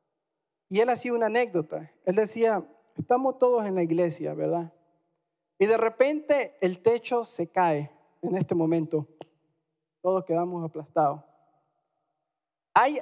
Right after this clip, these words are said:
alguien en este lugar que no tenga pecado hoy? Que levante su mano".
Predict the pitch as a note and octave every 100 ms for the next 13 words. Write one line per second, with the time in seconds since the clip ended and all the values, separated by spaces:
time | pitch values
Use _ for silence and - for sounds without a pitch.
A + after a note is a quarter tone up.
0 | - B3+ C#4 C4 G#3 F#3+ F3+ F#3 G3 -
1 | G3 E3+ E3 F3+ E3 D3+ - _ _ _
2 | _ _ _ _ _ F3+ F#3+ F#3 A3 G#3+
3 | F#3+ E3+ G3 F#3+ G3 F#3+ D#3+ D3 _ _
4 | _ _ _ _ _ _ _ E3 E3 F#3
5 | F3+ F3+ E3 E3+ E3+ D#3